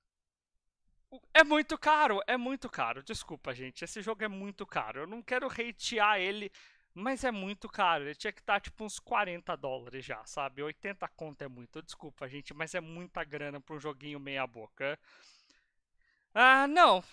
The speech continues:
não compre esse jogo. No máximo pra criança, e se você achar numa promoção assim, pela menos da metade do preço, aí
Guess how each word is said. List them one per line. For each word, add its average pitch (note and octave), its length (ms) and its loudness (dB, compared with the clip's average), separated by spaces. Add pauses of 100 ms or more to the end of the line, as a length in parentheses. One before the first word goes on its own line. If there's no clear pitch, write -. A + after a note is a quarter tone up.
(160)
não F#4 140 -4
compre A3+ 380 2
esse G#3 180 -6
jogo. D#3 400 -4
No C#4+ 160 -8
máximo F4+ 400 -2
pra C#4 200 4
criança, A3+ 1300 0
e A3+ 180 -10
se - 180 -12
você A3+ 300 -4
achar D#4 220 -2
numa D4+ 200 -2
promoção A#3+ 600 -4
assim, B3 320 -8
pela A3+ 260 -4
menos A#3+ 680 -6
da C4+ 100 0
metade C4 500 -4
do A3+ 140 -8
preço, C4+ 480 -8
aí D4 160 -4